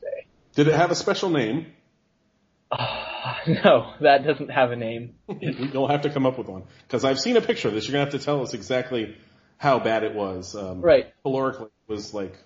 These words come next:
Speaker 2: a neutron bomb.
Speaker 1: My favorite candy is Reese's by far. And
Speaker 2: Peanut
Speaker 1: she
Speaker 2: butter
Speaker 1: knew
Speaker 2: cups
Speaker 1: that.
Speaker 2: or, or the kiss, or the pieces?
Speaker 1: Peanut,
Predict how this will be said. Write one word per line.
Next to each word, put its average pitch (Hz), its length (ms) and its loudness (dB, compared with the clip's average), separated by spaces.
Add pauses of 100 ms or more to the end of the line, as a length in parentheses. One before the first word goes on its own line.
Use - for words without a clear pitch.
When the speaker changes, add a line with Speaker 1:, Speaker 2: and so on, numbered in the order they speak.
Speaker 2:
a 117 60 -10
neutron 110 380 -4
bomb. 85 320 -10 (1300)
Speaker 1:
My 160 160 6
favorite 175 480 6
candy 120 540 0
is 117 260 -2
Reese's 123 640 -2 (100)
by 120 160 6
far. 110 440 0 (420)
And 113 160 -2
Speaker 2:
Peanut 135 160 4
Speaker 1:
she 139 60 4
Speaker 2:
butter 170 80 6
Speaker 1:
knew 180 120 6
Speaker 2:
cups 214 180 2
Speaker 1:
that. 143 80 -6
Speaker 2:
or, 113 180 4
or 107 480 0
the 95 320 -2
kiss, - 300 -4
or 92 180 -4
the 85 220 -10 (180)
pieces? - 300 -10
Speaker 1:
Peanut, 175 340 4